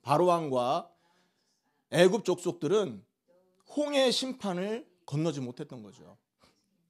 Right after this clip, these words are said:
하나님께서 홍해를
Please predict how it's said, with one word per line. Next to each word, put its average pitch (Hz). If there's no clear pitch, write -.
하나님께서 220
홍해를 226